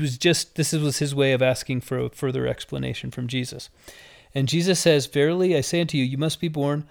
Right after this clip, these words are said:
of water. And when a child comes into the world, it's born of water and blood and water and the Spirit. And you must be born again of blood and water and of the Spirit." Now,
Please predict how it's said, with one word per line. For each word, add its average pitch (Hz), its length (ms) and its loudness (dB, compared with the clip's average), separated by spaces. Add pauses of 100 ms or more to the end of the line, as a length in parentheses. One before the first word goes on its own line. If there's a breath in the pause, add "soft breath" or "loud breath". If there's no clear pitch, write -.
(380 soft breath)
of 131 180 0
water. 156 640 4 (260)
And 156 100 2
when 175 120 6
a 151 60 4
child 196 360 4
comes 196 240 2
into 185 140 0
the 165 80 -4
world, 165 380 4
it's - 180 -6
born 143 480 0 (280 soft breath)
of 131 140 -2
water 156 320 8
and 151 240 -2
blood 170 320 6
and 156 120 0
water 156 220 6
and 143 100 2
the 131 60 0
Spirit. 135 600 -2
And 135 160 -2
you 175 100 0
must 202 220 2
be 147 80 0
born 139 260 -2
again 135 400 -4
of 127 160 -8
blood 139 260 2
and 143 120 -4
water 131 240 -4
and 127 280 -10
of 127 180 -8
the 120 60 -8
Spirit." 208 540 -4 (1200)
Now, 143 380 0